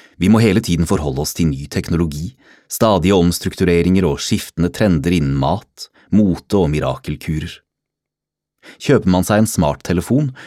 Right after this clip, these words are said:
går det ikke lang tid før den må skiftes ut for å kunne kjøre de nyeste applikasjonene. Før vi rekker å venne oss til det nye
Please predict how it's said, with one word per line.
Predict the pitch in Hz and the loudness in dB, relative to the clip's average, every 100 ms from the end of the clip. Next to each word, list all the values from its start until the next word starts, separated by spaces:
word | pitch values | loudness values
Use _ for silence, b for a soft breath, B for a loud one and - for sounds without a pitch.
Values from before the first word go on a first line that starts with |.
| B | B
går | 98 | 0
det | 107 | 2
ikke | 160 | 4
lang | 101 110 | 4 2
tid | - 80 - | 0 -4 -2
før | 71 | -4
den | 67 73 | -2 -4
må | 71 | -4
skiftes | - 104 - 78 101 | -4 -4 -4 -4 -4
ut | 127 | -4
for | - 85 | -4 -4
å | |
kunne | - 78 | -2 -4
kjøre | - 80 71 | 0 0 0
de | 80 | 0
nyeste | 92 69 - 73 | 0 -2 -4 -6
applikasjonene. | 67 78 85 - 69 73 90 _ _ _ _ _ _ _ B B - | -4 -6 -4 -4 -4 -4 -6 _ _ _ _ _ _ _ B B -4
Før | 76 67 | -2 -2
vi | 76 67 | -4 -4
rekker | - 78 | -6 -4
å | 78 | 0
venne | 82 69 | 0 -2
oss | - | -6
til | - 71 | -8 -6
det | 80 | -2
nye | 85 71 71 | -2 -2 -4